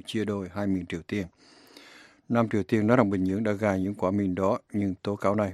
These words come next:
bị Bắc Triều Tiên bác bỏ. Bắc Triều Tiên nói rằng những chương trình phát thanh và cuộc tập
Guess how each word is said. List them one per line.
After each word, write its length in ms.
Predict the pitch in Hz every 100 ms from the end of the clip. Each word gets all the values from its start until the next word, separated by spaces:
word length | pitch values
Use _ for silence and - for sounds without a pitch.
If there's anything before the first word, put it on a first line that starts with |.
| 98
bị 100 | 92
Bắc 160 | 120 -
Triều 100 | 92 82
Tiên 260 | 98 90 87
bác 180 | 101
bỏ. 200 | 90 82 87 _ _ - - - - - _
Bắc 100 | 170
Triều 120 | - 113
Tiên 260 | 135 127
nói 100 | 123
rằng 160 | 143 101
những 120 | 117
chương 100 | 131
trình 100 | 117
phát 180 | 143 139
thanh 220 | - 113
và 100 | 107
cuộc 240 | - 98 -
tập 140 | 104